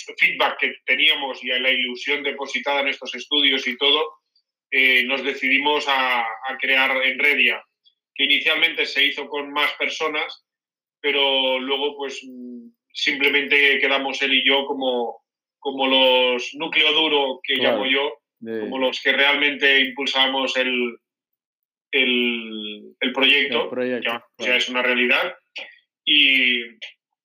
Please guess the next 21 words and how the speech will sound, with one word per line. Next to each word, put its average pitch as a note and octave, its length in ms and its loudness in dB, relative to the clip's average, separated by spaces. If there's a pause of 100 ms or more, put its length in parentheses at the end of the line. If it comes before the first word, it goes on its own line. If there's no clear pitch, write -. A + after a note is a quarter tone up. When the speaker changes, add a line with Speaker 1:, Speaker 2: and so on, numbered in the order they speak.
(320)
Speaker 1:
y E3+ 100 -8
bueno, D#3 220 2
y, D3 80 2 (220)
y C3+ 60 -6
desde C3+ 220 -2
entonces, C#3 500 -2
pues, C#3 160 -6
esos B2 420 -6
cuatro C#3 340 0
estupendos C3+ 540 -2
años C3+ 580 0 (840)
con C3 240 -4
mi C3+ 140 2
amigo C#3 280 2
y C3 60 2
socio C3+ 320 -2
Juanjo - 260 -4
Santana. B2 480 -2 (200)
Sí. - 220 -8 (220)
Speaker 2:
Sí, A2+ 160 -20
sí. A#2 140 -16